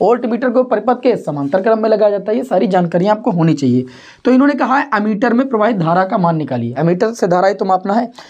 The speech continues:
तो धारा निकालने के लिए ओम के नियम में आप लोगों ने पढ़ा है, धारा निकालने के लिए हम जानते हैं आई बराबर होता है वी upon आर, अर्थात अगर किसी परिपथ का हमको विभवांतर पता है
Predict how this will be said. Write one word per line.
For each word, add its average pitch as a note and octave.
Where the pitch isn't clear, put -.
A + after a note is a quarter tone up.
तो D4+
धारा A3
निकालने A#3+
के F#3+
लिए F3
ओम A#3+
के B3
नियम A3+
में A3+
आप G#3
लोगों G#3
ने G#3+
पढ़ा E3
है, D#3
धारा F#3+
निकालने G#3+
के F#3
लिए G3
हम C4
जानते F3+
हैं A#3+
आई F#3+
बराबर F3+
होता F3+
है A#3
वी F3
upon F3+
आर, C3
अर्थात F#3
अगर C4
किसी C4+
परिपथ A3+
का A#3+
हमको A#3
विभवांतर F3+
पता A#3
है B3+